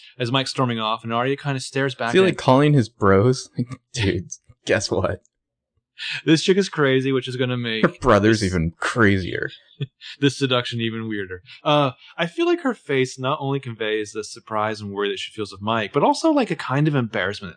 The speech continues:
Speaker 1: at having been witnessed by, like, an interloper like Nerdy Andrew.
Speaker 2: Well, and Arya's definitely working all of her, like, suspicious Arya faces in this scene, too.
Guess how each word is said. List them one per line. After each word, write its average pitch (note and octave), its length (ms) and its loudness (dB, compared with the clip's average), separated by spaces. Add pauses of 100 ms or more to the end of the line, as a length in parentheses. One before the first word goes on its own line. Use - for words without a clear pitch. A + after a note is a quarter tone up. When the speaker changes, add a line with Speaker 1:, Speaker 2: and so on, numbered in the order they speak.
(140)
Speaker 1:
at A2 120 -4
having A#2 320 0
been G2 220 -4
witnessed G2 420 -8
by, G2 220 0
like, F#2+ 180 -4
an - 100 -14
interloper G2 680 -2
like G2 160 -6
Nerdy G2+ 280 -2
Andrew. F2+ 280 -8 (760)
Speaker 2:
Well, C3 140 4
and D3+ 80 6
Arya's C4+ 260 4
definitely E3 360 6
working A2+ 640 4
all G#2+ 260 4
of A2+ 80 0
her, G2 240 2
like, F2 220 4
suspicious - 580 -6
Arya E2 260 4
faces D#2+ 440 -8
in E2+ 100 -6
this E2 160 -8
scene, E2 200 -6
too. E2 360 -4